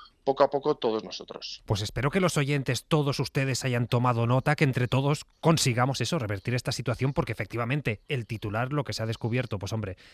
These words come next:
Speaker 2: te deja un poco preocupado. La parte buena, lo positivo, la luz, es lo que nos decía ahora el catedrático, que es, estamos a tiempo. Bruno González Zor, catedrático del Departamento de Sanidad Animal de la Universidad Complutense de Madrid, director de este estudio,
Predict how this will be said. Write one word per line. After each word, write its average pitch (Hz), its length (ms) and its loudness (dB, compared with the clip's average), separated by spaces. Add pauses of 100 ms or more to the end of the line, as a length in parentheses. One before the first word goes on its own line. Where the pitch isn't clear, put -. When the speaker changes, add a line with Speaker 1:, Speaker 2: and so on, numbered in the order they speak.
Speaker 2:
te 117 100 0
deja 113 160 -2
un 120 60 -2
poco 127 180 -2
preocupado. 143 600 0
La 127 200 0
parte 135 320 0
buena, 143 280 2
lo 117 100 0
positivo, 151 480 0
la 113 140 0
luz, 165 360 4 (240)
es 117 140 -4
lo 127 80 -2
que 143 80 -2
nos 131 140 -2
decía 135 220 -2
ahora 120 280 2 (220)
el 117 100 -2
catedrático, 117 600 -4
que 147 100 -2
es, - 160 -8 (560)
estamos 131 400 0
a 110 40 -2
tiempo. 90 400 -10 (640)
Bruno 185 300 8
González 170 480 4
Zor, 160 220 4
catedrático 143 540 0
del 151 120 4
Departamento 143 520 2
de 135 80 2
Sanidad 127 340 0
Animal 135 260 2
de 127 80 0
la 127 60 0
Universidad 123 420 -2
Complutense 123 480 0
de 120 80 2
Madrid, 117 260 2
director 139 420 0
de 160 80 -2
este - 140 -2
estudio, 131 460 0